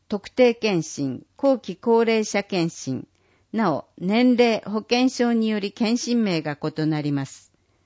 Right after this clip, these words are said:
がん健診、肺がん健診、胸部レントゲン検査、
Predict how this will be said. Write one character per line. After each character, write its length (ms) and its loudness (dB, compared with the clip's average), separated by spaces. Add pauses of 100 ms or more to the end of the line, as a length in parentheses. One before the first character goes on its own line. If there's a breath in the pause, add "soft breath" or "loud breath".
(380)
が 160 2
ん 80 0
健 280 0
診、 360 -6 (400)
肺 240 0
が 160 2
ん 80 -2
健 260 -4
診、 400 -6 (420)
胸 180 4
部 160 0
レ 120 2
ン 80 0
ト 160 -2
ゲ 160 -2
ン 80 -2
検 300 -2
査、 240 -8